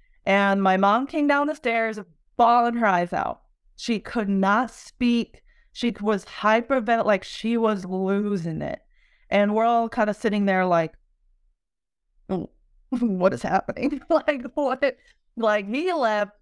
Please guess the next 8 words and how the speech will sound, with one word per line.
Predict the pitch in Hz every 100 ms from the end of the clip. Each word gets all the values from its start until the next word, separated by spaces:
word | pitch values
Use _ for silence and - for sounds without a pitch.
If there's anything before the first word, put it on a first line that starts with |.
| -
she's | - 294 339 381
crying. | 285 - 214 202 202
We | 226
knew | 269 302 311
something | - 277 302 - 247 220
was | 202 185 202
<laughs> | 214
wrong, | 269 233 233 202 202